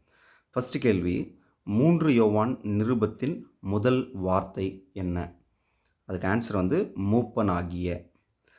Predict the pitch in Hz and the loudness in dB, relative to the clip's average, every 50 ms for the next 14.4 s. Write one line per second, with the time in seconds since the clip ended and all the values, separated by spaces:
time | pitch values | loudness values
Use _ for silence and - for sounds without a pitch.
0 | _ _ _ _ - 98 98 113 143 147 127 120 113 104 92 87 90 92 92 120 | _ _ _ _ -6 0 4 4 4 4 4 2 0 -2 -2 -2 -2 -2 -2 -2
1 | 170 - - - _ _ _ _ _ _ _ _ _ _ _ _ _ _ _ _ | -2 -4 -8 -16 _ _ _ _ _ _ _ _ _ _ _ _ _ _ _ _
2 | _ _ _ - 117 104 120 117 98 113 180 196 - - _ - 98 98 101 113 | _ _ _ -6 0 2 4 4 4 4 0 -4 -8 -16 _ -10 -4 0 2 4
3 | 131 131 135 175 196 196 - - - - - _ _ _ - - 120 107 104 104 | 4 4 4 2 2 2 0 -4 -8 -14 -20 _ _ _ -12 -4 0 4 6 6
4 | 120 127 123 120 117 113 107 - - 92 92 92 92 117 165 - - - - 107 | 6 6 4 2 0 0 -2 -4 -4 -4 -2 0 0 -2 -2 -4 -8 -10 -6 -4
5 | 107 107 107 95 95 92 - - _ _ - 104 95 101 113 123 135 143 139 135 | -2 0 0 0 -2 -4 -6 -12 _ _ -6 -2 0 2 4 4 4 4 2 0
6 | 139 - 135 139 139 131 98 98 92 92 92 95 92 92 104 151 190 - - - | -2 -4 -2 -2 0 0 2 4 4 4 4 4 2 0 0 0 -2 -2 -6 -18
7 | _ _ _ _ _ _ - - - 123 107 123 127 131 127 127 123 113 104 95 | _ _ _ _ _ _ -14 -8 -4 0 2 4 4 4 4 4 4 4 2 2
8 | 95 90 - - 180 - - - - - 98 95 95 95 92 90 92 85 87 87 | 0 -2 -2 -4 -4 -4 -4 -10 -16 -12 -6 -4 -2 0 0 0 -2 -2 -2 -2
9 | 92 92 80 80 - - _ _ _ _ _ _ _ _ _ - 90 95 90 95 | -2 -2 -2 -4 -10 -18 _ _ _ _ _ _ _ _ _ -12 -10 -8 -2 0
10 | 95 101 113 117 - 104 92 92 90 87 - 87 87 - 92 92 104 156 185 - | 2 2 2 2 0 0 0 0 0 -2 -2 -4 -4 -4 -2 -2 -2 -2 -2 -6
11 | - - 95 95 92 92 - 92 87 87 - - - - _ _ _ _ _ _ | -8 -6 -6 -4 -4 -6 -6 -6 -6 -4 -6 -8 -10 -12 _ _ _ _ _ _
12 | _ _ _ _ _ _ _ _ _ _ _ _ _ _ - - 165 143 151 143 | _ _ _ _ _ _ _ _ _ _ _ _ _ _ -8 -2 2 4 6 6
13 | 131 120 104 92 87 92 90 90 92 101 135 170 - - _ _ - - 107 107 | 6 6 4 0 -2 -2 -4 -2 -4 -4 -6 -6 -8 -12 _ _ -6 -2 0 2
14 | 107 107 143 185 - - - | 2 2 0 0 -2 -8 -16